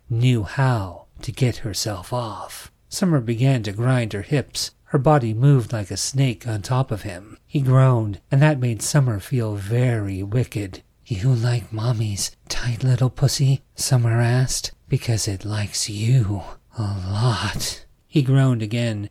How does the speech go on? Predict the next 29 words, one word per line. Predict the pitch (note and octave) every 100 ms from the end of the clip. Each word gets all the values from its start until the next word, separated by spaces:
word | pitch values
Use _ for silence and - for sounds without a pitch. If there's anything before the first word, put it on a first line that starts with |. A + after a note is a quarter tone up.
| _ -
She | F3+
sank | E3+ F3+ D#3
even | F3+ E3+ C3+ A2
further | - D3 B2 A#2
into | A2 A2 A2
depravity | G#2 - C3+ B2+ A2+ G#2 G2 _
as | C#3 C3
she | D3 B2
pushed | - E3+ D3 -
her | A2+
chest | - D3+ C#3 - -
forward. | D3 C#3+ B2+ A2 G2+ - - _
"Suck | - - D3 C#3+ - -
Mommy's | C3 B2+ B2 B2 A#2
tits," | - - B2+ - - - _
she | - -
snarled. | B2+ - C3 A2+ A2+ G#2+ G#2+ - -
"Suck | - - - B2+ C3 - - - - -
Mommy's | B2 A#2+ G2+ C3 A2 A#2 A2+ - _ A2
big | A2+ A2+ A2+ G#2+ - - -
tits." | - G#2+ G#2 - - - - - - _ _
His | - D3
mouth | D3+ C#3+ -
closed | - D#3 D3 C3 A2+
around | A#2+ C#3 C3+ B2 A2+
one | C3+ B2+
of | A2
her | A2
nipples. | A#2+ C#3 B2 G#2+ G2+